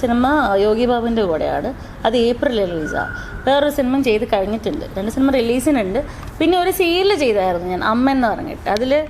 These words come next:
ആ, മറ്റേ നാഗിൻ്റെ ക്യാരക്ടറായിരുന്നു. അത് ഏകദേശം ഒരു വർഷം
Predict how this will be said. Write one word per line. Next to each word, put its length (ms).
ആ, 80
മറ്റേ 300
നാഗിൻ്റെ 640
ക്യാരക്ടറായിരുന്നു. 680
അത് 160
ഏകദേശം 460
ഒരു 120
വർഷം 320